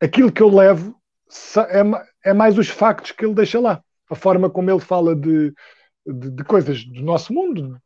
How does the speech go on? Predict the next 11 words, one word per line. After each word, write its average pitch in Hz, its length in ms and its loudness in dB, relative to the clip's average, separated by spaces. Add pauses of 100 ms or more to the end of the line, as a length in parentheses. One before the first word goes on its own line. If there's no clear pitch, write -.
(160)
de 120 140 -20 (100)
ciência 190 640 0
ou 147 160 -2
de, 135 300 -8
de 123 140 -6
economia 160 800 0
ou 160 200 -6
o 156 60 -12
que - 80 -20
seja, 139 360 -8
percebes? - 400 -16